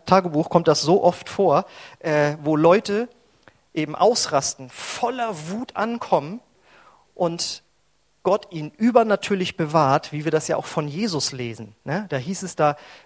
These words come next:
umringten sie ihn und er ging einfach durch sie hindurch. Sie wollten ihn vom Berg runterstürzen, aber er ging durch, einfach durch sie hindurch. Und John Wesley hat das auch erlebt. Die wollten ihn erschlagen. Und der eine holt aus und sagt,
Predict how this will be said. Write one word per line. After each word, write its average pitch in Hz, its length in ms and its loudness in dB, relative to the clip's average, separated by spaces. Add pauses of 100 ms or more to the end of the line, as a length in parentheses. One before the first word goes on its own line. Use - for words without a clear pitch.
(220)
umringten 185 440 -2
sie 220 120 -6
ihn 208 100 -4
und 170 60 -4
er 151 100 0
ging 170 180 -6
einfach 180 300 -6
durch - 220 -10
sie 170 100 -10
hindurch. 156 540 -8
Sie 135 180 -8
wollten 190 220 4
ihn 190 100 -6
vom 165 240 0
Berg 214 300 4
runterstürzen, 185 920 2 (360)
aber 160 160 0
er 143 40 0
ging 175 180 -2
durch, 151 120 -10
einfach 180 280 -6
durch - 80 -14
sie 190 100 -8
hindurch. 180 320 -6 (240)
Und 156 160 -4
John 180 180 4
Wesley 185 240 0
hat 185 140 -2
das 180 120 -2
auch 214 200 -4
erlebt. 131 280 -6
Die 139 120 -8
wollten 185 240 2
ihn 170 160 -8
erschlagen. 202 960 0 (320)
Und 156 160 -2
der - 140 2
eine 262 260 6
holt 254 180 4
aus 269 440 8
und 208 100 -6
sagt, 202 240 0